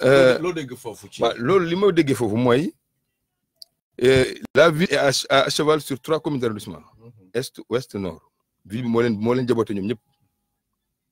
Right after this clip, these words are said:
Speaker 1: Comme ville bi moo leen jaboote, ki ñuy teg ci ville bi nekk, war na nekk koo xamante ne kii ndey ju seex la, njaaxaanaay la war a tëddee. Mu woy bañ am benn parti pris.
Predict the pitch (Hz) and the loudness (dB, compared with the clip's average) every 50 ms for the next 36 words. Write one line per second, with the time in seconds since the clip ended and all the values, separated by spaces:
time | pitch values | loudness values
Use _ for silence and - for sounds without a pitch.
0 | _ _ _ _ _ _ _ _ _ _ _ _ _ - _ _ _ - 151 175 | _ _ _ _ _ _ _ _ _ _ _ _ _ -20 _ _ _ -4 -2 0
1 | 196 170 190 190 175 165 165 170 170 165 147 143 127 120 - - - 107 113 - | 0 0 0 0 0 4 4 4 4 4 4 4 4 4 2 0 -2 -4 -4 -6
2 | - _ _ _ _ _ _ _ _ _ _ _ _ _ _ _ _ - - 214 | -8 _ _ _ _ _ _ _ _ _ _ _ _ _ _ _ _ -12 -6 -2
3 | 226 247 247 - - - - - 170 143 147 131 110 113 127 127 135 147 151 - | -2 -2 -2 0 -2 -4 -2 -2 -4 -2 -2 0 0 0 0 0 0 -2 -2 -2
4 | 147 147 156 160 165 151 - - 151 - 185 170 160 139 - 113 101 - - 117 | -2 0 0 0 0 -2 -4 -4 -4 -2 0 2 2 0 0 -4 -4 -6 -10 -18
5 | 90 - 131 147 _ _ _ _ _ _ _ _ _ _ _ _ _ _ _ _ | -18 -18 -20 -20 _ _ _ _ _ _ _ _ _ _ _ _ _ _ _ _
6 | _ _ _ _ _ - - 101 120 127 120 110 - - 98 101 98 90 90 85 | _ _ _ _ _ -14 -6 -6 -4 -4 -4 -8 -8 -8 -12 -12 -12 -12 -8 -8
7 | 104 95 104 98 98 95 87 87 90 85 85 - - 73 69 71 - _ _ _ | -8 -8 -8 -8 -10 -10 -10 -8 -10 -10 -12 -14 -16 -18 -18 -20 -20 _ _ _
8 | _ _ _ _ _ _ _ _ _ _ _ _ _ _ _ _ _ _ - 90 | _ _ _ _ _ _ _ _ _ _ _ _ _ _ _ _ _ _ -12 -6
9 | 95 101 104 98 104 104 101 92 98 117 131 123 - 135 - - - - 87 78 | -4 -4 -4 -4 -4 -6 -6 -8 -10 -10 -10 -10 -10 -12 -14 -14 -18 -18 -18 -18
10 | - - | -18 -20